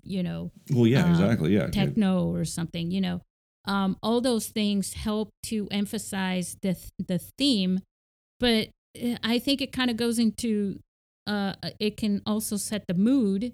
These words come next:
Speaker 1: you
Speaker 2: Mm-hmm.
Speaker 1: know, of the scene. But it's, it's not the overall theme. Altogether, you wanna maintain a consistent theme throughout the film so that the journey for the viewer, right, seems,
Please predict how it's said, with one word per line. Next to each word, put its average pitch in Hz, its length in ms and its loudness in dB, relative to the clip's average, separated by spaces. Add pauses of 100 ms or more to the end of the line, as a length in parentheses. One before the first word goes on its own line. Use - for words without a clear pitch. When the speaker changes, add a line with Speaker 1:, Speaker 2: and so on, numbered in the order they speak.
(200)
Speaker 1:
you 202 100 4
Speaker 2:
Mm-hmm. 202 80 12
Speaker 1:
know, 190 340 6
of 190 340 -2
the 190 100 0
scene. 214 640 0 (380)
But 214 120 2
it's, 208 380 -2
it's 208 320 -4
not 214 380 0
the 208 160 -4
overall 190 480 -2
theme. 165 580 -6 (100)
Altogether, 220 760 -4
you 196 180 -2
wanna 185 340 -2 (160)
maintain 196 920 -2
a 190 180 -4
consistent 220 720 -2 (100)
theme 196 300 0
throughout 180 400 -6
the 180 80 -6 (140)
film 175 280 -2 (400)
so 202 420 0
that 190 360 -2
the 202 100 2
journey 196 720 0 (160)
for 190 200 -2
the 180 200 -4
viewer, 208 540 -2 (220)
right, 190 280 -2 (360)
seems, 202 680 0